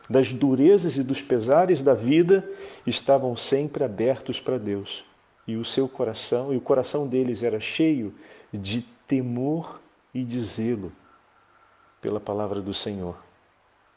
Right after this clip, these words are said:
Então não são as durezas da vida, meus irmãos, não são os medos que nos incidiam, não é o tempo de hoje ou o tempo de ontem,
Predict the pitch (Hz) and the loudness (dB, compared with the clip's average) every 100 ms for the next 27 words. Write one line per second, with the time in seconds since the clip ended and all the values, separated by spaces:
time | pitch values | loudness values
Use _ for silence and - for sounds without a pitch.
0 | _ _ _ _ _ _ _ _ _ _ | _ _ _ _ _ _ _ _ _ _
1 | _ _ _ _ _ _ - 107 127 131 | _ _ _ _ _ _ -10 -2 -2 -2
2 | 123 - 147 143 117 117 120 123 135 107 | -2 -2 0 -2 -4 -2 0 2 0 0
3 | 101 95 104 95 101 104 95 92 95 87 | -6 -4 -4 -2 -4 -4 -4 -6 -6 -6
4 | 92 92 90 - _ _ _ _ _ _ | -8 -8 -10 -12 _ _ _ _ _ _
5 | _ _ _ _ _ - 120 127 123 156 | _ _ _ _ _ -8 -2 0 0 0
6 | 160 117 120 120 147 156 117 98 95 - | 0 -4 -4 0 2 0 -2 -8 -8 -10
7 | - _ _ _ _ 127 123 135 113 139 | -16 _ _ _ _ -4 -2 -2 -2 -2
8 | - 143 110 113 160 151 98 - - - | -2 -4 -4 -2 0 -2 -2 -6 -18 -20
9 | _ _ _ _ _ _ _ - - - | _ _ _ _ _ _ _ -20 -20 -18
10 | - 127 135 147 156 139 - 151 165 156 | -2 0 2 2 0 -2 0 2 2 -2
11 | 131 117 131 143 143 120 117 107 131 139 | -4 0 2 2 2 0 -4 -2 -4 -2
12 | 135 110 117 120 117 98 | -4 -2 -2 -2 -4 -10